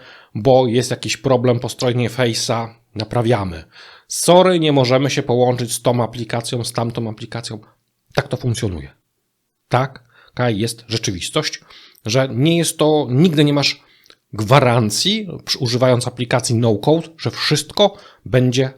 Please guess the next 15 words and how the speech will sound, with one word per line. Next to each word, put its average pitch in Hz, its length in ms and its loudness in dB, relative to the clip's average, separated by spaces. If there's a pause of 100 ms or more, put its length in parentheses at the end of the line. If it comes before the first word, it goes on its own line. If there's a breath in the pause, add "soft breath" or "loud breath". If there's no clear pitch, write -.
zawsze 120 460 -2
poprawnie 113 520 -2
działało. 90 500 -8 (420 loud breath)
No 160 80 -2
i 202 60 -2
to 247 80 -6
jest - 160 -6
problem, 104 460 0 (320)
no 120 80 -6
bo 143 280 0
jeżeli 139 520 -4 (840)
zakładasz, 113 840 0
że 107 240 -4
na 104 120 -4
przykład - 480 -6